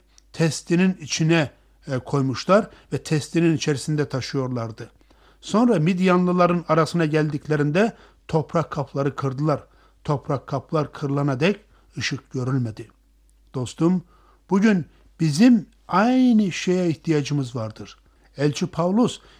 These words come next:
İsa'nın uğruna acı çekmenin ne demek olduğunu bilen biriydi. Sorun günümüzde bunu yapmaya gönüllü fazla insanın olmamasıdır. Doktor George Gillen'in derslerinde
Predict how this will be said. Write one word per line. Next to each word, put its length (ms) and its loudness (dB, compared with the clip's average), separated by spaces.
İsa'nın 480 2
uğruna 440 2
acı 200 0
çekmenin 580 0
ne 160 0
demek 280 2
olduğunu 360 0
bilen 340 2
biriydi. 420 -8
Sorun 480 0
günümüzde 680 2
bunu 200 2
yapmaya 440 0
gönüllü 420 0
fazla 360 -2
insanın 720 0
olmamasıdır. 840 -6
Doktor 480 2
George 360 0
Gillen'in 480 2
derslerinde 840 0